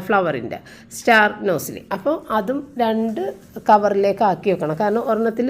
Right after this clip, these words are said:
റെഡ് കളറും ഒരെണ്ണത്തിൽ വൈറ്റ് കളറുമാണ്. അപ്പോൾ ആ ഒരു പരന്ന നോസിലിൽ റെഡ് കളറിൽ, ആ, ചേർത്തിട്ടുള്ള വിപ്പിംഗ് ക്രീമാണ് നമുക്ക്, ആ, ഫില്ല് ചെയ്തിട്ട്, ആ, കോണിൽ ഫില്ല് ചെയ്യാനുള്ളത്. അപ്പോൾ ഈ ഒരു ക്യാപ്പ് ഉള്ളത് ഇതിനും ഒരെണ്ണം,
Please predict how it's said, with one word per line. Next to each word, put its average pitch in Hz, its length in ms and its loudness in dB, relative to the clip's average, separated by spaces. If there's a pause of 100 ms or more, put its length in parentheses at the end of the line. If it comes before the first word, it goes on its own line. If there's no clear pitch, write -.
(220)
റെഡ് 175 220 -4
കളറും 170 340 -2
ഒരെണ്ണത്തിൽ 185 340 -2 (140)
വൈറ്റ് 165 300 -2
കളറുമാണ്. 127 320 -6 (440)
അപ്പോൾ 262 180 4 (160)
ആ - 20 6 (120)
ഒരു 240 120 4 (100)
പരന്ന 233 340 2 (100)
നോസിലിൽ 185 420 0 (280)
റെഡ് 175 260 -2
കളറിൽ, 190 340 0 (260)
ആ, - 20 0 (260)
ചേർത്തിട്ടുള്ള 180 580 0 (160)
വിപ്പിംഗ് 185 380 0
ക്രീമാണ് 175 460 -2 (120)
നമുക്ക്, 185 340 -2 (720)
ആ, - 20 -6 (720)
ഫില്ല് 220 300 4
ചെയ്തിട്ട്, 190 380 2 (580)
ആ, 196 40 2 (240)
കോണിൽ 220 420 4 (260)
ഫില്ല് 196 220 2
ചെയ്യാനുള്ളത്. 139 460 0 (420)
അപ്പോൾ 294 160 -4 (220)
ഈ 254 40 6 (140)
ഒരു 277 120 2 (100)
ക്യാപ്പ് 220 340 2
ഉള്ളത് 202 240 4 (120)
ഇതിനും 190 240 0 (120)
ഒരെണ്ണം, 202 300 2